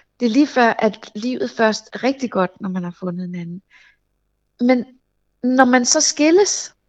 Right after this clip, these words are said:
så fylder det ingenting. Altså, så der er også sådan, sådan en proportionalitet, som, som er helt skæv. Øhm, og så, altså, og så, og så tror jeg, at den der banalisering, der sker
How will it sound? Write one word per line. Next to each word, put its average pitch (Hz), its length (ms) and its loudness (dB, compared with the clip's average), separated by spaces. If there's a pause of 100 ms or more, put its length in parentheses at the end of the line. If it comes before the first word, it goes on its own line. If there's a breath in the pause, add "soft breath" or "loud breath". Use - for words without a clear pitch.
(220)
så - 160 0
fylder 262 280 4
det 240 80 0
ingenting. 196 440 -4 (960)
Altså, 214 280 2 (500)
så 254 160 -6
der 254 100 6
er 240 40 8
også 254 180 0
sådan, 262 360 0 (260)
sådan 240 360 -2
en 214 140 0
proportionalitet, 208 1120 0
som, 202 500 0
som 202 240 -2
er 185 160 -2
helt 196 300 -4
skæv. - 360 -2 (1120 loud breath)
Øhm, 190 880 -2 (680)
og 233 140 2
så, 277 300 4 (1300)
altså, 240 360 2 (140)
og 233 80 0
så, - 160 -6
og 240 80 0
så 247 100 -4
tror 294 200 0
jeg, 277 100 4
at - 80 -8
den 277 140 2
der 277 80 0
banalisering, 247 880 -2
der 254 60 -4
sker 269 360 -2